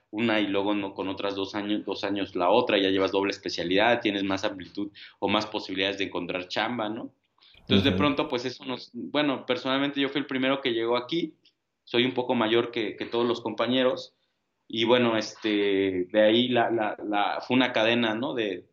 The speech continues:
Speaker 1: yo digo una cadena de, de buenos eventos, ¿no? Porque de ahí se contra-, se contactó conmigo el compañero Exar, y ya vino a ver el espacio, bueno, vino a ver el estado, porque, pues, tampoco había venido, la ciudad, le gustó, de ahí él invitó a Mariela, Mariela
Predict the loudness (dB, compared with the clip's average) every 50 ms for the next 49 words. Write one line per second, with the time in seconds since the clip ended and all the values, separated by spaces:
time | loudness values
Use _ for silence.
0 | _ -2 0 0 2 2 0 0 -2 -2 0 0 0 2 2 0 0 0 0 0
1 | 0 0 -2 -2 -2 0 0 2 2 2 2 0 0 0 2 2 4 4 2 2
2 | 0 -2 -2 -2 -6 -6 -4 -4 -4 -4 -2 0 0 0 0 0 -4 -12 -20 -20
3 | -20 -20 _ _ 0 0 0 0 0 0 0 -2 0 0 -2 -2 -4 -6 -10 -10
4 | -10 -8 -4 -4 -4 -4 -4 -6 -4 -4 -6 -4 -4 -4 -4 -2 -2 0 0 -2
5 | -2 -4 -6 -4 -4 -2 -2 -2 -2 -2 0 2 0 0 -2 -2 0 0 2 2
6 | 0 -2 -8 -16 _ _ _ _ _ _ _ _ _ _ -12 -6 0 2 2 4
7 | 4 4 2 2 2 2 2 2 2 2 0 0 -2 -4 -2 -2 -2 0 0 -2
8 | -2 -2 -4 -4 -4 -4 -2 -2 -2 -2 -2 -2 -2 -2 0 2 2 2 4 2
9 | 2 0 0 0 2 4 4 4 2 0 -4 -8 -10 -12 -8 -6 -4 -4 -4 -2
10 | 0 2 2 4 4 4 2 2 0 0 0 0 0 0 0 -2 -2 -2 2 4
11 | 4 6 4 2 0 -6 -16 _ _ _ _ _ _ _ _ -6 -2 0 2 2
12 | 0 2 4 6 8 8 8 8 8 6 4 4 4 2 2 2 0 -2 -2 -4
13 | -6 -4 -4 -4 -2 0 2 2 2 2 0 -2 -4 -4 -4 0 2 2 4 4
14 | 4 4 2 0 -2 -2 -2 0 0 0 0 0 0 -2 -4 -6 -8